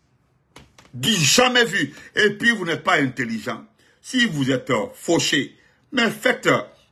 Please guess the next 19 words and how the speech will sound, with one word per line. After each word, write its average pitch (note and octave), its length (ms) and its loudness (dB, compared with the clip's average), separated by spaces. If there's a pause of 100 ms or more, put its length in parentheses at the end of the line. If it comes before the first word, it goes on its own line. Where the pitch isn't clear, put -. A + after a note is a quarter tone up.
(120)
faites, - 340 -6 (220)
euh, D3+ 160 6 (460)
qu'on C4 180 4
fait, B3 380 0
euh, E3 240 4 (100)
fabriquer A3+ 480 0
de D#3 100 -4
l'argent, E3+ 440 0 (100)
euh, C3 260 2 (520)
démultiplier A#3 800 -2 (240)
autant A#3+ 260 0
de F#3 80 0
l'argent D3+ 340 2
à B2 100 -2
compter. B2 420 -6 (260)
Les - 180 -2
gens, G#3+ 240 0 (140)
euh, D3+ 160 0 (360)
hein? - 220 -4